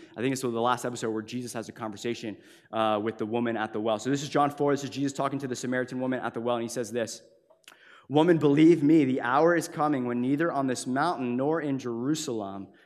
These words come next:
will you worship the Father." You see what he's saying there? He's saying there's coming a time when the worship of God won't be confined to a physical location. "You worship what you do not know. We worship what we know, for salvation is from the Jews. But the hour is coming and is now here." He's looking,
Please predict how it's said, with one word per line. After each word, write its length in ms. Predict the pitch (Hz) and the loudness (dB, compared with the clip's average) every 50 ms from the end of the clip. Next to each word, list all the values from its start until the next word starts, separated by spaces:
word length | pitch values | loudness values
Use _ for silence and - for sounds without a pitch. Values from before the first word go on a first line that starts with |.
| _ - | _ -4
will 220 | 127 139 147 143 | 2 2 4 4
you 220 | 143 143 143 143 135 | 4 4 4 4 4
worship 300 | 135 139 135 - 123 110 | 2 0 0 -2 -6 -10
the 60 | 123 | -8
Father." 360 | - - 139 139 131 120 110 | -4 0 2 2 2 2 0
You 80 | 110 107 | -2 -2
see 100 | - 147 | -2 -2
what 80 | 139 | -2
he's 100 | 139 131 - | -2 -2 0
saying 180 | 147 143 147 | 0 0 0
there? 240 | 156 170 175 180 170 - - - - - _ | 0 0 -2 -4 -6 -14 -20 -20 -20 -20 _
He's 80 | - 139 | 0 4
saying 100 | 170 170 | 6 6
there's 140 | 160 151 - | 6 4 4
coming 240 | 185 196 220 196 | 2 2 4 4
a 40 | 175 | 2
time 400 | 175 - 175 226 226 202 170 156 | 2 2 2 4 6 6 6 6
when 120 | 160 151 151 | 6 4 4
the 40 | |
worship 360 | 143 147 190 196 - 196 151 147 | 4 4 2 2 0 -2 -4 -4
of 100 | 131 117 | 0 4
God 340 | 175 196 190 170 151 139 | 4 6 8 8 8 8
won't 180 | 143 165 175 170 | 6 4 4 6
be 180 | 175 170 156 - | 6 6 6 6
confined 600 | - - - - 151 139 - 185 208 196 170 - | 2 -6 0 0 0 2 4 4 4 4 4 2
to 100 | 170 156 | 2 0
a 20 | |
physical 480 | 143 143 185 185 180 175 180 175 147 143 | 2 2 2 2 2 2 0 2 0 2
location. 580 | 139 135 131 - 220 220 196 - - 104 90 - - - - _ _ _ _ _ _ _ _ _ _ _ _ _ _ _ | 2 2 0 2 2 0 0 0 -4 -10 -12 -14 -20 -20 -20 _ _ _ _ _ _ _ _ _ _ _ _ _ _ _
"You 160 | - 131 143 143 | 0 2 4 6
worship 360 | 156 185 196 - 208 147 139 | 6 4 4 2 -2 0 0
what 120 | 160 147 | 0 0
you 80 | 143 139 | 0 0
do 160 | 139 151 156 | 2 4 4
not 160 | 151 139 135 | 4 4 4
know. 220 | 143 156 160 151 135 | 4 4 4 4 4
We 120 | 139 147 | 2 2
worship 360 | 147 147 151 139 - 131 135 | 2 0 -2 -2 -4 -6 -2
what 140 | 135 139 123 | -2 -2 -2
we 100 | 127 127 | -2 -2
know, 180 | 127 147 151 139 | 0 0 0 0
for 140 | 143 131 | -2 -4
salvation 520 | 127 - 135 123 123 135 156 165 - 147 127 | -4 -4 -4 -4 0 0 -2 -2 -2 -4 -8
is 100 | 117 - | -8 -8
from 200 | - 123 120 117 | -8 -8 -6 -6
the 80 | 120 | -6
Jews. 460 | 113 110 160 190 190 131 110 101 - - - - - _ - | -8 -8 -8 -6 -4 -4 -4 -6 -8 -18 -20 -20 -16 _ -4
But 140 | 139 135 147 | -4 0 0
the 100 | 151 147 | 0 2
hour 320 | 151 170 180 185 175 151 | 2 2 2 2 2 0
is 100 | 139 143 | -2 -4
coming 520 | - - - 220 185 151 135 131 139 135 - | -4 -6 -4 -2 0 0 0 0 -2 -2 -2
and 240 | 156 156 175 180 175 | 0 0 0 0 0
is 260 | 160 151 147 143 147 | 0 0 0 0 0
now 280 | 143 135 131 123 123 | 0 2 2 2 0
here." 440 | 120 - - - - 185 123 110 110 | 0 -6 -8 -4 0 0 2 2 0
He's 240 | 120 139 139 139 139 | 0 -2 -2 -2 -2
looking, 280 | 165 165 175 165 - | -2 0 0 -2 -2